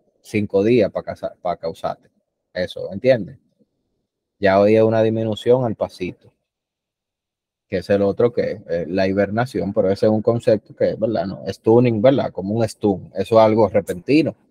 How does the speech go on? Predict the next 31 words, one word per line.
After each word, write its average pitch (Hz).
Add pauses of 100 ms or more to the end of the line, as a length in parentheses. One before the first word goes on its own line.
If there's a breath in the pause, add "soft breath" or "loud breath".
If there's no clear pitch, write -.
(640)
que 101
te 98
queda 110
así 110
como 110
estuneado. 107
El 98
que 101
juega 139 (540)
Loli, 135
esa 123
vaina, 123
sabe 113
a 117
qué 117
concepto 107
yo 101
me 104
refiero. 82 (360)
Sin 104
embargo, 113
la 123
invernación, 123 (720)
ustedes 98
saben 98
que 95
eso 98
lleva 92
tiempo 107
para 120
prepararse. -